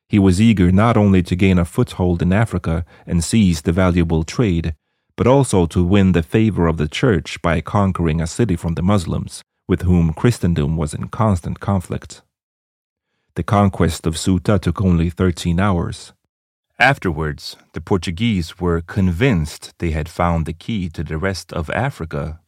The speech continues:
by taking over the fortress. But Portugal's dream of reaping riches from Ceuta quickly crumbled into dust. The city, now just a Christian outpost in an otherwise Muslim North Africa,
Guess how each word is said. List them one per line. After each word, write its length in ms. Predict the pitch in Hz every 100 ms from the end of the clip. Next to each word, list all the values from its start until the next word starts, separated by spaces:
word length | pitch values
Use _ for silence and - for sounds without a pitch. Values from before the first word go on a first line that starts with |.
| -
by 220 | 85 78
taking 520 | - 87 78 80 78
over 340 | 101 120 -
the 120 | 85 -
fortress. 640 | 95 92 - - - - _ _ _ _ _
But 320 | 101 117 - -
Portugal's 600 | - 147 131 113 98 82
dream 400 | 107 107 98 85
of 220 | 85 82 95
reaping 420 | 92 - 87 87
riches 460 | 101 - 78 78
from 220 | - 80 80
Ceuta 520 | - 82 78 78 76 - _ _ _ _ _
quickly 480 | - 123 - 78 -
crumbled 500 | - 104 90 78 82
into 220 | 82 82
dust. 520 | 87 87 - - - - _ _ _ _ _ _
The 100 | -
city, 480 | 87 139 87 85 90 -
now 380 | 101 98 82
just 260 | 85 80 -
a 40 |
Christian 500 | 78 - 98 - 90
outpost 680 | 92 104 - - 82 85 -
in 120 | 87
an 100 | 85
otherwise 480 | 90 85 85 85 82
Muslim 500 | 92 98 82 82 82
North 240 | 87 87 -
Africa, 540 | 101 - 90 76 80